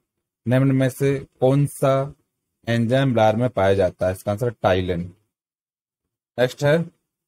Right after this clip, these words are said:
वह प्रक्रिया जिसके द्वारा मनुष्य श्वास ग्रहण करता है तथा छोड़ता है, वह है श्वासोच्छ्वास।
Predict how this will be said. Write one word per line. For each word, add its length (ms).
वह 200
प्रक्रिया 480
जिसके 300
द्वारा 300
मनुष्य 380
श्वास 380
ग्रहण 200
करता 400
है 180
तथा 420
छोड़ता 500
है, 100
वह 140
है 260
श्वासोच्छ्वास। 2000